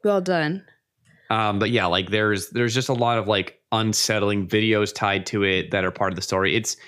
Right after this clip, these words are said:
Speaker 2: it's, it is one of, like, it, it is arguably, like, one of the best examples of how you spread art across multiple mediums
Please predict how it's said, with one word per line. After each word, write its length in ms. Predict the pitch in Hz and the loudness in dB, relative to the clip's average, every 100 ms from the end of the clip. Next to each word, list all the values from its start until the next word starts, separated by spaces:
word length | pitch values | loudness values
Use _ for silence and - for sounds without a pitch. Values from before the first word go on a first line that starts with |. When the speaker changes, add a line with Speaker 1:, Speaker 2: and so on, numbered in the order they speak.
| - - _ | -20 -20 _
Speaker 2:
it's, 320 | 156 156 - - | -2 0 -2 0
it 120 | 156 | 0
is 240 | 160 180 139 | 2 2 2
one 300 | 120 131 143 | 2 2 2
of, 220 | 147 135 | 0 -2
like, 220 | 131 123 | -2 0
it, 240 | 135 131 143 | -4 -2 0
it 80 | 135 | 0
is 160 | 127 | 0
arguably, 720 | - 117 131 127 131 123 123 | 0 0 2 2 2 2 2
like, 280 | 117 107 95 | 2 0 0
one 300 | 95 95 107 | -2 0 0
of 120 | 101 | 0
the 80 | 101 | 0
best 240 | 98 - | -2 -2
examples 380 | 101 98 95 92 | -4 -2 -2 -2
of 100 | 95 | -4
how 240 | - 101 98 | -2 -2 -2
you 460 | 95 101 98 92 - - - | -2 -2 -2 -6 -12 -20 -10
spread 600 | - - - 120 113 113 - | -4 -4 -2 0 2 0 0
art 260 | 110 113 104 | 0 0 -2
across 440 | - 107 104 - | -2 0 0 0
multiple 420 | 101 104 - 107 | 0 -2 0 -2
mediums 760 | 95 98 92 92 85 85 87 - | 0 -2 0 0 0 -4 -8 -10